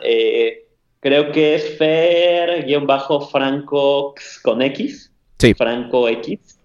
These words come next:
Speaker 1: Eh, ese, ese es mi, mi, mi Instagram. Y pues para cualquier cosa, eh, ahora sí que ahí me pueden mandar un, un mensajito y todo. Siempre estoy atento a eso.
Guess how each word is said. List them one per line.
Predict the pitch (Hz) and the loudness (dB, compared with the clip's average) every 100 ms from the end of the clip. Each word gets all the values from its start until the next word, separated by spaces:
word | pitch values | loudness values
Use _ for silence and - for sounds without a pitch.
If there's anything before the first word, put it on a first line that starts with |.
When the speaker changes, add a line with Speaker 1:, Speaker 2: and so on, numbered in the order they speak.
| _ _ _ _ - | _ _ _ _ 0
Speaker 1:
Eh, | 117 117 - | 2 2 0
ese, | 135 135 143 - | -4 0 -2 0
ese | 135 147 | -4 -2
es | 135 | -4
mi, | 139 123 120 123 | -2 -2 -2 -2
mi, | 123 117 110 110 113 - | -4 -4 -6 -6 -10 -8
mi | 120 135 | -2 0
Instagram. | 165 - 175 170 196 196 - _ _ _ | -2 0 0 0 -2 -8 -14 _ _ _
Y | 127 131 | -4 -2
pues | 131 127 127 | 0 -2 0
para | 127 120 117 | 0 0 2
cualquier | 117 - 147 143 | 0 0 -2 2
cosa, | 175 - 220 208 208 - | 0 0 0 -2 -4 -8
eh, | 127 113 107 107 - _ | -2 0 0 -2 -8 _
ahora | - 117 | -2 -2
sí | 117 113 | -2 -10
que | - 113 107 101 - _ - | -4 -2 0 -2 -6 _ -6
ahí | 110 | -4
me | 107 | -4
pueden | - 110 | -2 -2
mandar | 107 107 110 | 0 0 0
un, | 110 107 - _ _ _ _ _ _ | 0 -4 -12 _ _ _ _ _ _
un | 117 120 | -4 -2
mensajito | 117 113 104 - 151 156 156 | 0 0 -4 0 2 2 2
y | 143 143 | 0 4
todo. | 143 143 139 | 4 4 2
Siempre | 156 147 151 | 0 0 -2
estoy | - 139 | -2 0
atento | 120 123 107 98 110 | 2 0 -2 -2 -4
a | |
eso. | - - _ | -4 -12 _